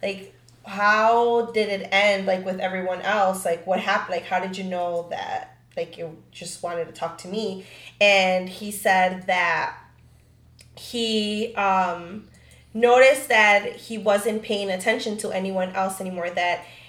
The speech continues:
he even, like, when he would go and hang out with, like, his friends or even the other girls would be there, like, or another girl that, like, maybe, like, he had, like, a thing with,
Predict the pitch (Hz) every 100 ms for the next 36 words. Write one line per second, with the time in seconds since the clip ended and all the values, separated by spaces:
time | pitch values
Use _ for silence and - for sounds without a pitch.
0 | - - 233 220 226 226 214 202 196 -
1 | - 196 202 226 214 214 202 202 233 214
2 | 202 185 196 185 180 185 - 208 208 202
3 | 180 196 196 190 - 180 180 185 202 226
4 | 226 214 185 196 190 185 185 185 170 -
5 | 180 175 175 180 - 196 185 170 147 131
6 | - - _ _ _ 180 175 175 160 -
7 | - 175 170 170 170 156 160 175 208 208
8 | 180